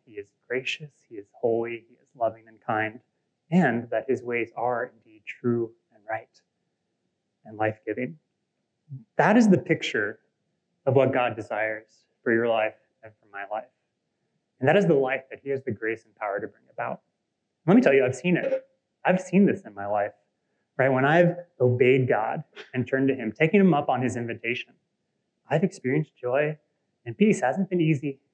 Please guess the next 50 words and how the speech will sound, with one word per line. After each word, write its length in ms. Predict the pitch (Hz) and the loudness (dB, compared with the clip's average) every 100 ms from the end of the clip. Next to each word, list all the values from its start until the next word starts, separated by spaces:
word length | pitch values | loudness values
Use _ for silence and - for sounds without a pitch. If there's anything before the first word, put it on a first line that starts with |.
| _ _ _ _ _ _ _ | _ _ _ _ _ _ _
and 180 | 135 131 - | -2 0 0
day 100 | 147 | 0
by 200 | 147 143 | 0 -2
day, 200 | 147 135 | -4 -6
but 160 | 113 | -4
I've 160 | 117 127 | -4 -4
seen 240 | - 143 | -12 -14
it. 160 | 123 123 | -12 -12
And 40 | |
I 80 | 113 | -12
know 160 | 120 127 | -10 -10
many 180 | 127 139 | -8 -8
people 320 | - 135 147 | -10 -14 -14
here 220 | 73 73 _ _ _ _ _ _ - | -12 -12 _ _ _ _ _ _ -4
have 260 | 117 110 - _ _ - | -2 -2 -8 _ _ -18
as 140 | 110 | -10
well. 260 | 123 127 - _ _ _ _ - | -6 -6 -8 _ _ _ _ -6
We're 120 | 117 | 0
all 160 | 151 147 | 2 2
invited 420 | 113 101 104 104 | 0 -4 -6 -10
to 100 | 120 | -12
experience 480 | 104 - 110 104 _ | -12 -12 -12 -12 _
that. 220 | 110 117 _ | -12 -12 _
But 460 | 185 180 190 - _ _ _ _ _ _ _ _ | 4 4 -2 -10 _ _ _ _ _ _ _ _
it's 200 | 120 120 | -10 -4
only 180 | 156 170 | 0 0
through 220 | 175 170 | 0 -4
submitting 560 | - 135 117 123 131 127 | -2 -6 -6 -8 -8 -8
to 100 | 135 - | -10 -6
him 180 | 107 110 151 _ _ _ _ _ | -8 -8 _ _ _ _ _ _
and 100 | 117 | -12
his 140 | 135 | -6
word, 280 | 131 143 117 | 2 2 2
by 120 | 98 101 - | -2 -8 -12
trusting 340 | 139 - 151 | -20 -20 -20
in 160 | 135 117 | -20 -8
Christ, 420 | - 120 110 - _ _ _ _ _ _ _ | -2 0 -2 -10 _ _ _ _ _ _ _
that 100 | 117 | -6
we 100 | 123 | 0
get 220 | 120 123 123 | 0 0 -4
to 40 | |
see 300 | - 123 120 | -12 -6 -4
that, 260 | 113 113 - _ _ _ | -4 -10 -14 _ _ _
that 80 | 135 | -8
we'll 120 | 123 127 | -2 0
get 180 | 127 | -2
to 60 | 123 | -6
live 240 | 113 113 117 | -8 -6 -8
this 160 | 110 117 | -10 -4
life. 220 | 110 | -4